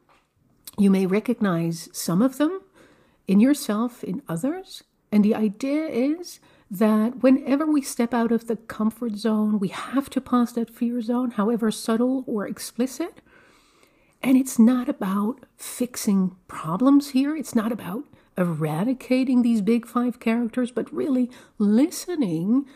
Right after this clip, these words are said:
to what they need in order to relax and get <laughs> out of our way, uh, on our way to the growth zone, of course. Per character, we're going to slow down around their body language, the posture of their bodies, what is going on with their breath,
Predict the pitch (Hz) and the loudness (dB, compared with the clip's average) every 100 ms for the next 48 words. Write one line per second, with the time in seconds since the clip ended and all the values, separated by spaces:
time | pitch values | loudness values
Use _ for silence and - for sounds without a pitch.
0 | - _ 262 226 262 254 220 214 240 233 | -20 _ -2 0 0 2 4 6 6 4
1 | 156 - 190 208 208 - 214 202 202 220 | 2 -2 -2 -2 -2 -4 -4 0 2 2
2 | 185 143 - 196 185 - 220 508 480 233 | 0 -4 -4 -2 -2 0 2 2 -2 0
3 | 254 320 214 208 - 196 180 214 254 247 | 0 0 -2 -2 -2 -2 0 2 0 -2
4 | 165 208 - - - _ _ - 180 170 | -4 -6 -8 -20 -20 _ _ -8 -6 -4
5 | 208 208 160 165 160 151 - 196 170 170 | 0 0 0 -4 -6 -8 -8 -8 -8 -8
6 | 160 160 - 147 151 151 - 170 - - | -8 -8 -8 -10 -8 -12 -14 -18 -16 -18
7 | - _ _ _ _ - 240 262 262 - | -20 _ _ _ _ -2 2 2 -2 -2
8 | 208 277 - 302 330 220 202 202 202 185 | -2 -2 -2 -6 -2 -2 -2 -2 -2 -6
9 | - 220 220 180 180 208 202 165 160 160 | -2 -2 -2 -2 -2 -2 -4 -6 -6 -6
10 | 165 220 262 254 247 240 233 233 226 220 | -2 -2 0 -2 -2 0 0 0 0 0
11 | 220 - - - - 254 262 - 233 220 | -2 -6 -12 -12 -6 -4 -4 -4 -6 -4
12 | 226 214 196 208 196 196 196 190 - 175 | -6 -8 -4 -2 0 0 -2 -4 -10 -12
13 | - - 185 190 185 190 196 226 220 - | -14 -14 -8 -6 -4 -2 -4 -4 -8 -4
14 | 226 240 214 214 - | -4 -2 -2 -4 -12